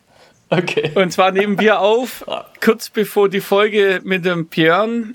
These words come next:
Speaker 2: Writing About Wine online geht.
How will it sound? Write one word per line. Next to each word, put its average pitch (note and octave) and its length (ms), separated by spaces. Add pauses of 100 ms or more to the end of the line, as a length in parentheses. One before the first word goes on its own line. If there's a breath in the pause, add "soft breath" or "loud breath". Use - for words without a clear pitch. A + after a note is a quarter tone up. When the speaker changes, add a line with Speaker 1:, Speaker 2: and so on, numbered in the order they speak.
Speaker 2:
Writing F3 460
About D#3+ 420
Wine D#3 460
online D3 460
geht. D#3 360